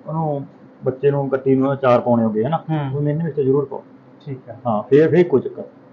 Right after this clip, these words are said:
Speaker 2: ਜਿਵੇਂ ਆਪਣੇ ਕੱਟੇ ਕੱਟੀਆਂ ਆ ਗਏ ਜੀ, ਇਹਨਾਂ ਨੂੰ ਕਿੰਨੇ ਚਿਰ ਬਾਅਦ ਆਪਾਂ ਅਚਾਰ, ਤੁਸੀਂ ਕਿੰਨੇ ਚਿਰ ਬਾਅਦ ਸ਼ੁਰੂ ਕਰ ਦਿੰਦੇ ਹੋ?
Speaker 1: ਇਹ ਤਾਂ ਪਾ ਦਿੰਦੇ ਆ।
Speaker 2: ਪਾ ਦਿੰਦੇ ਆ।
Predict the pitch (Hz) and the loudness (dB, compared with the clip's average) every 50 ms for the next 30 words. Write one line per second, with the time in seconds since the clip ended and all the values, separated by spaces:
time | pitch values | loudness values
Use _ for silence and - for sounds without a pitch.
0 | - - - 151 165 175 160 165 180 170 - 175 - 180 170 160 160 - 170 165 | -20 -12 -6 -2 -2 -2 -2 -2 -4 -4 -4 -4 -2 -2 0 0 0 0 2 2
1 | 151 135 127 127 127 135 156 - 175 170 180 196 202 202 202 175 175 170 160 160 | 2 2 0 -2 -2 -2 0 2 2 2 4 4 4 4 2 2 0 0 0 0
2 | 151 151 151 160 175 165 170 156 156 143 139 139 139 160 151 - 165 151 156 151 | 2 2 2 2 2 -2 -2 -2 0 0 -2 -2 -4 -6 -4 -4 -2 0 0 0
3 | 147 135 147 139 131 143 147 - 147 135 139 143 143 131 120 120 120 120 117 - | 0 0 -2 -2 -2 -2 -2 -4 -6 -10 -10 -10 -10 -10 -12 -14 -14 -14 -14 -16
4 | - - - - - - - - - - - 202 196 - 170 170 170 175 151 143 | -18 -20 -20 -20 -20 -20 -20 -16 -12 -8 -6 -6 -2 0 0 0 0 0 -4 -6
5 | 143 - - - - - - - 143 139 139 127 120 117 117 110 - - | -8 -12 -18 -20 -20 -20 -8 -2 0 0 0 0 -2 -8 -10 -12 -14 -20